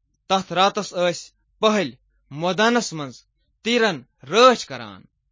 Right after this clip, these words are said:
زِ آسمان آو نوٗر چمکان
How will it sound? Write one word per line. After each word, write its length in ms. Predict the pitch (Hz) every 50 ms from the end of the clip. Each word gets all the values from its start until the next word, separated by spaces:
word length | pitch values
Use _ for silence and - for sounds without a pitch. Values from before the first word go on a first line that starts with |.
| _ _ _ _ _ _ _ _ _ _ _ -
زِ 160 | 127 127 165
آسمان 560 | 147 160 165 165 - - 165 170 170 170 165
آو 240 | 160 165 180 196 214 220 - _ _ _ _ -
نوٗر 400 | 131 147 175 208 240 247 240 220
چمکان 560 | - - 160 156 151 - - 131 131 127 117